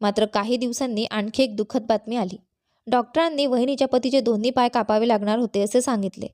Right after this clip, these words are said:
आणि आता ते कायमचे अपंग झाले होते. ही बातमी ऐकताच घरात मोठी शोककळा पसरली. हसतं खेळतं घर आता शोकमग्न झाले होते. कोणीच न बोलत होते ना हसत होते.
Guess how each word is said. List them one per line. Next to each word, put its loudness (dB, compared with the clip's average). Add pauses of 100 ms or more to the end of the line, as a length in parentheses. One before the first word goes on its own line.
(380)
आणि 0
आता 2
ते 0
कायमचे 0
अपंग -2
झाले 0
होते. -4 (500)
ही 2
बातमी -2
ऐकताच -2
घरात 2
मोठी -2
शोककळा 0
पसरली. -2 (480)
हसतं 2
खेळतं 2
घर 4
आता -2
शोकमग्न -2
झाले 2
होते. -2 (520)
कोणीच 0
न 2
बोलत 4
होते 2
ना -2
हसत 0
होते. -4